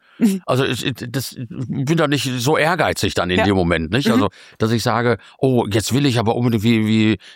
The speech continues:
Speaker 2: wie Björn Borg spielen oder,
Speaker 1: Mhm.
Speaker 2: äh, wie, wie Patrick Sinner oder was weiß
Speaker 1: Ja.
Speaker 2: ich, aber keine Ahnung.“ Also dann hänge ich das einfach ein bisschen runter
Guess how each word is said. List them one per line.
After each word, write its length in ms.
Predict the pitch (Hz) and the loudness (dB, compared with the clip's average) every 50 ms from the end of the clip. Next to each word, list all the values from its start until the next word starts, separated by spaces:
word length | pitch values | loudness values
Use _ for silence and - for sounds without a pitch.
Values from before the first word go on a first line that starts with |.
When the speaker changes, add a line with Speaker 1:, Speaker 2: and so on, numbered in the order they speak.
| - - | -6 -2
Speaker 2:
wie 260 | 110 113 110 110 107 | 0 2 2 2 2
Björn 260 | 95 95 113 107 104 | 2 2 2 2 2
Borg 200 | 92 110 127 - | 2 2 0 0
spielen 280 | - - 113 104 98 98 | 0 0 2 2 2 2
oder, 300 | 82 101 101 101 98 95 | 0 0 2 2 2 2
Speaker 1:
Mhm. 440 | 92 98 - 98 98 98 98 82 98 | 2 0 0 0 0 0 0 -2 0
Speaker 2:
äh, 40 | 95 | 0
wie, 240 | 104 104 101 101 98 | 0 2 2 2 2
wie 200 | 104 107 104 98 | 2 2 2 0
Patrick 340 | 90 - 117 110 117 110 - 104 104 | 0 -2 -4 -2 -2 -4 -4 -4 -6
Sinner 480 | 98 - - - 151 143 123 101 85 | -6 -4 -4 -2 0 0 0 2 2
oder 140 | 98 98 98 | 2 2 0
was 140 | 98 95 - | 0 0 0
weiß 100 | 117 98 | -2 -2
Speaker 1:
Ja. 60 | 104 | -2
Speaker 2:
ich, 100 | 104 110 | -2 0
aber 140 | 101 98 92 - - - - - | 0 -2 -2 -2 -6 -14 -10 -6
keine 220 | - 123 131 139 | -4 -2 0 0
Ahnung.“ 220 | 131 139 117 - - - - - | 0 0 0 -2 -2 -6 -10 -6
Also 160 | - 117 131 | -2 -2 -2
dann 640 | - 127 113 127 127 - 139 131 127 123 117 - - - 117 | -2 -2 -4 -4 -2 -2 0 0 -2 -2 -6 -8 -12 -14 -6
hänge 180 | 117 135 151 143 | -4 -2 0 0
ich 60 | 131 | 0
das 160 | - 131 117 | 0 -2 -2
einfach 200 | - - - - 85 | -2 -2 -2 -2 -2
ein 40 | 82 | -2
bisschen 180 | 85 78 95 | -2 -2 0
runter 340 | 92 139 202 202 262 294 339 | 0 0 2 2 2 2 2